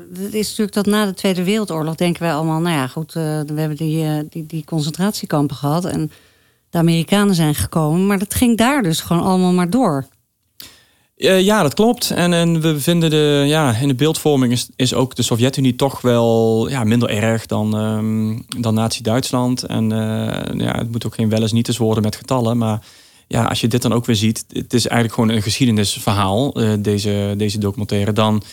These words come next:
Speaker 2: ja, realiseer je weer hoe, hoe, hoe erg het was. En dan was dit trouwens, dit, uit dit fragment, dat, dat gaat over het, eh, Solovjetski-klooster. Een, een, eh,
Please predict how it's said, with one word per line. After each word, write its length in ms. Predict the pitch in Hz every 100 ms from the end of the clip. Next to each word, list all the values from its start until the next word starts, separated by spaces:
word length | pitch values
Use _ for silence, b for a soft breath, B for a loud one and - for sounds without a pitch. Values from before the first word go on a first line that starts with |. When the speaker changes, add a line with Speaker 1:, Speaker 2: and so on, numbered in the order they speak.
| B B B
Speaker 2:
ja, 160 | B 110
realiseer 520 | 101 110 104 101 113
je 160 | 110 101
weer 200 | 104 101
hoe, 220 | 107 107
hoe, 240 | 120 110 -
hoe 260 | 104 104
erg 180 | 117 110
het 100 | -
was. 220 | 123 120
En 80 | -
dan 100 | 127
was 160 | 127 120
dit 140 | 165
trouwens, 400 | 170 156 147 175
dit, 220 | - 131 113
uit 160 | 127
dit 140 | - -
fragment, 400 | 120 117 120 135
dat, 220 | 123 -
dat 180 | 101 113
gaat 180 | 123 117
over 220 | 120 113
het, 180 | 107 -
eh, 160 | 107 104 107 _ -
Solovjetski-klooster. 1700 | - - 127 113 143 - 151 135 131 - _ - 147 139 135 - 151 156
Een, 200 | 117 113
een, 160 | 110 110
eh, 280 | 110 107